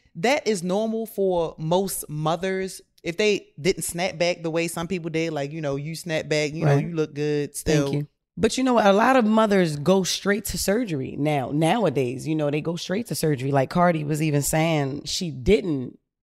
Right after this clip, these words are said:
Speaker 2: go and have lipo, but she was actually saying it right before she had this baby that she's laying on that table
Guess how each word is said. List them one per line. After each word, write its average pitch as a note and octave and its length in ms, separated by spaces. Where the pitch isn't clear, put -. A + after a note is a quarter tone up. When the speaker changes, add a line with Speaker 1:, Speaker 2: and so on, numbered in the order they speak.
Speaker 2:
go D#3+ 220
and D3 140
have C3+ 180
lipo, C#3 420
but D3 120
she - 120
was A3+ 140
actually G3 320
saying G#3+ 340
it - 220
right D3 420
before G#3 240
she G3 200
had F3 180
this D3 140
baby F3 380
that C#3 200
she's C#4 280
laying A#3 300
on F3+ 120
that C#3+ 120
table C3+ 380